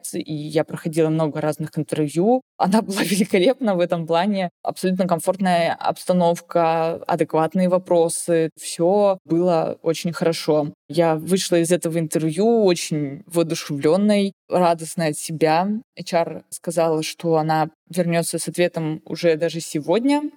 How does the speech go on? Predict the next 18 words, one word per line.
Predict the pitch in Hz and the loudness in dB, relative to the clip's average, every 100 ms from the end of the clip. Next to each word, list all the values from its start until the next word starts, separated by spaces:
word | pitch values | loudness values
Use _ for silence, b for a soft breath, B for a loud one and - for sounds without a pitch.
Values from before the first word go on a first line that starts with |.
| _ _ | _ _
или | 180 175 156 | -6 0 0
завтра | 151 165 - 240 | 0 -2 0 -4
в | - | -2
течение | 208 - 196 175 156 | -6 0 2 4 2
дня. | 143 156 202 277 - - | 0 2 2 0 -4 -4
Рассказала | 165 - 175 180 175 160 | -4 0 0 2 2 2
обо | 151 156 | 0 -4
всех | - 170 - | -2 -2 -2
следующих | - 160 202 226 220 208 | -4 0 0 0 -2 -2
этапах. | 208 202 190 185 170 - _ _ | -2 0 2 2 0 -2 _ _
Всё | - 190 | -4 -2
было | 185 185 | 2 2
очень | 165 160 160 151 139 | 2 0 -4 -4 -4
чётко, | - 185 - - 202 185 | -2 -2 -2 0 2 2
приятно | - 147 156 190 185 170 165 - | 0 0 0 0 0 -2 -2 -4
и | |
логично. | 185 165 147 - - - - _ _ _ _ - | -2 -2 -4 -10 -12 -12 -14 _ _ _ _ 0
Но | 220 277 302 | 2 4 2